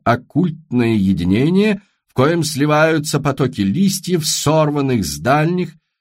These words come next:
в десяти тысячах миль находящихся деревьев, дабы они щедрым урожаем осыпались здесь". "Ну к чему всё это мельтешение, это копание в мелочах?"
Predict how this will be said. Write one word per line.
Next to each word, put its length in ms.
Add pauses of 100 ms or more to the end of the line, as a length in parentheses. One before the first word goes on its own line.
(180)
в 160
десяти 500
тысячах 680
миль 360
находящихся 920
деревьев, 540 (340)
дабы 320
они 280
щедрым 800
урожаем 720 (220)
осыпались 880
здесь". 800 (920)
"Ну 220
к 80
чему 500
всё 300
это 280
мельтешение, 880
это 320
копание 720
в 60
мелочах?" 680